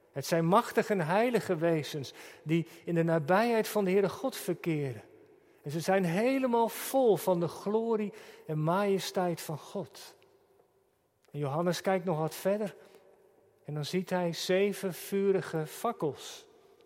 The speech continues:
U merkt wel, ik loop het visioen wat na, want dat lijkt me belangrijk. Die zeven fakkels, die vurige fakkels,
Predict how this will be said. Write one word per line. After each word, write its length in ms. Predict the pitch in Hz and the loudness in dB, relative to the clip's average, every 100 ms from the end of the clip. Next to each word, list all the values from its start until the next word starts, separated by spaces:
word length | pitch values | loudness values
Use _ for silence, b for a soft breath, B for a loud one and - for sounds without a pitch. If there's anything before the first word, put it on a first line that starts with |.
| _ _ _ _ _ _ _ _ | _ _ _ _ _ _ _ _
U 100 | 151 | -4
merkt 300 | 156 175 - | 0 0 2
wel, 140 | 180 | 2
ik 140 | 170 170 | 2 4
loop 260 | 175 190 | 4 4
het 120 | 190 - | 2 -4
visioen 540 | 185 160 175 180 190 | -4 -2 2 2 2
wat 180 | 175 160 | 0 0
na, 240 | 196 175 | 2 2
want 120 | 143 | 2
dat 120 | 156 156 | 0 2
lijkt 280 | 165 170 | 2 2
me 120 | 175 156 | 0 0
belangrijk. 880 | 156 185 233 175 120 98 - - - b b b b b - | 0 0 0 -2 -4 -6 -12 -20 -20 b b b b b -10
Die 100 | 135 | 0
zeven 460 | 185 208 226 196 | 4 4 4 0
fakkels, 560 | - 220 226 254 254 - | 0 0 0 -2 -6 -4
die 140 | 185 | -4
vurige 480 | - 214 240 196 180 | -4 -4 -2 -4 -6
fakkels, 600 | - 208 208 196 175 | -2 -2 0 0 -2